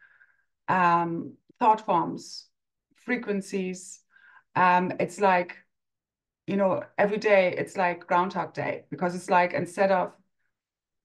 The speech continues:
I mean, you've learned something, but you kind of need to start all over again. It's like as if you need to start a computer game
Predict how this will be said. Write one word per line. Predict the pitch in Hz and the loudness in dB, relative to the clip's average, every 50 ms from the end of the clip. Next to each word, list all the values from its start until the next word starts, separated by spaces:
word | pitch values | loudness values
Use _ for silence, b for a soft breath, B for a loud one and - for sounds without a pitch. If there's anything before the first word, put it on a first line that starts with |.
| _ _ - | _ _ 0
I | 190 | 0
mean, | 202 202 202 | 2 2 2
you've | 196 185 - - | 2 0 -2 0
learned | 233 233 240 262 262 | 0 2 4 4 2
something, | - 196 170 165 170 185 175 | 2 -2 -4 -4 -4 -6 -8
but | 185 180 | -8 -8
you | 190 190 | -8 -4
kind | - 185 190 | -2 -2 -2
of | 185 180 190 | -2 -2 -4
need | 202 190 | -8 -8
to | - | -10
start | 190 - - 196 185 175 | -12 -4 -2 -2 2 2
all | 190 196 190 | 2 2 2
over | 190 185 180 | 0 0 -2
again. | 160 139 139 - 147 | -2 -2 -4 -6 -6
It's | 156 - - | -6 -2 -2
like | 185 180 185 | -2 -2 -2
as | 185 - | -2 -2
if | 208 196 - | -4 -4 -2
you | 202 | -4
need | 202 196 190 | -4 -4 -6
to | - 190 147 131 | -6 -8 -10 -10
start | - - 208 202 190 | -8 -2 0 0 0
a | 196 | 0
computer | 202 196 185 175 - 214 208 196 196 | -4 -6 -6 -6 -6 -6 -4 -4 -2
game | 180 185 180 170 170 170 147 - | -2 0 -2 -2 -2 -6 -8 -12